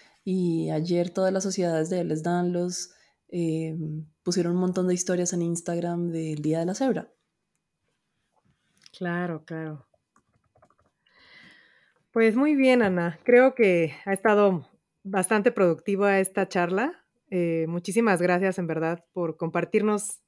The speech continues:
Speaker 2: todos tus conocimientos en esta, en este síndrome, ¿no? Tan característico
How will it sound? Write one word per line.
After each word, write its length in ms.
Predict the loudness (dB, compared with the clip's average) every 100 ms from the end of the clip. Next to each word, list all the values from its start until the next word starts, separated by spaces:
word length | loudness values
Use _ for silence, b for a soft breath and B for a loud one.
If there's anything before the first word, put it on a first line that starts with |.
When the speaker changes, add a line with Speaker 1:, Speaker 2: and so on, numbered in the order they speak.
| b b b
Speaker 2:
todos 160 | 0 0
tus 100 | 0
conocimientos 720 | -2 -2 -2 -2 -2 -4 -4
en 160 | -2
esta, 720 | -2 -4 -2 -2 0 -4 -10 _ _ _ _ _ -6
en 80 | -4
este 240 | -2 -2
síndrome, 680 | -2 -2 0 0 0 0 0
¿no? 180 | -2 -2
Tan 140 | -4
característico 1080 | -4 -6 -6 -4 -4 -4 -10 -4 -4 -4